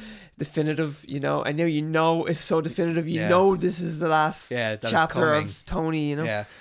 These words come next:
Speaker 2: I'm interested to see, my brother and my dad saw it today, my youngest brother. I can't
Speaker 1: Right.
Speaker 2: wait to go home and see what they thought of it.
Speaker 1: But now your dad had spoilers.
Speaker 2: My dad,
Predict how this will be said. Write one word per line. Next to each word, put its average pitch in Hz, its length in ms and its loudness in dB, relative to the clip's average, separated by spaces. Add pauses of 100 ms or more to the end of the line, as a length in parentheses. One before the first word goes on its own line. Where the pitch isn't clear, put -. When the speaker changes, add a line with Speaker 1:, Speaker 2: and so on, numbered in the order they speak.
Speaker 2:
I'm 135 100 -4
interested 165 300 -2
to 135 80 -6
see, 139 160 -4
my 123 180 -2
brother 123 300 -2
and 117 100 -4
my 110 80 -4
dad 110 320 -4
saw 101 220 -6
it - 80 -10
today, 107 260 -8
my 104 140 -8
youngest 107 400 -8
brother. 104 280 -10 (200)
I - 80 -10
can't 156 80 -6
Speaker 1:
Right. 120 100 -2
Speaker 2:
wait 113 120 -6
to 104 60 -14
go 107 140 -8
home 104 220 -8
and 95 80 -12
see 104 120 -12
what 185 140 -14
they 110 160 -10
thought 110 240 -14
of 80 80 -18
it. 92 60 -16
Speaker 1:
But 170 140 0
now 175 60 4
your 165 140 2
dad 170 220 2
had 214 120 -2
spoilers. 165 800 -2
Speaker 2:
My 113 120 -8
dad, 120 320 -2